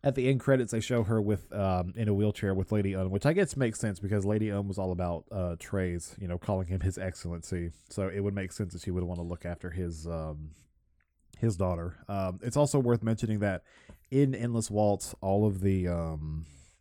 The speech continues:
Gundams have a redesign. These redesigns aren't, like, an upgrade or anything. They're just retcons from, um, the original anime. They show,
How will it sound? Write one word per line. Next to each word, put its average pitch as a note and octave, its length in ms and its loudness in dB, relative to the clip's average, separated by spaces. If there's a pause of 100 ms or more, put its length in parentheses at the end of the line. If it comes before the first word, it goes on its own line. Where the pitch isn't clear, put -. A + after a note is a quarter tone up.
(160)
Gundams F#2+ 600 0 (420)
have G2 340 2
a F#2+ 100 -4
redesign. A#2+ 680 2
These G#2+ 220 2
redesigns A2+ 600 2
aren't, G2 220 -4
like, F#2 380 -4
an G#2 120 0
upgrade A2 460 2
or A#2+ 100 2
anything. A#2+ 400 0
They're F#2+ 140 2
just F#2+ 240 -4
retcons E2+ 640 -4
from, E2+ 540 -4
um, E2+ 560 -10 (580)
the F#2+ 280 0
original F2+ 420 -2
anime. E2+ 440 -4
They G2 160 0
show, G2+ 600 2